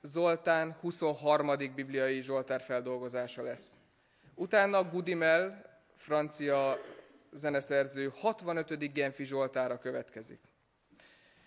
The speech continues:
E két mű után két Kodály Zoltán művet fogunk énekelni,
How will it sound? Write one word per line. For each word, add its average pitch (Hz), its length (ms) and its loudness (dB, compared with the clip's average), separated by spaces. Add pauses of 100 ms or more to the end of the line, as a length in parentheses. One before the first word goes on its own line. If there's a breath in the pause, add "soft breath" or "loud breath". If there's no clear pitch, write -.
(600 loud breath)
E 185 120 0
két 180 240 -4
mű 175 180 0
után 160 420 0
két 180 340 -2
Kodály 143 580 4
Zoltán 135 480 -2
művet 135 440 -4
fogunk 131 300 -6
énekelni, 147 680 -4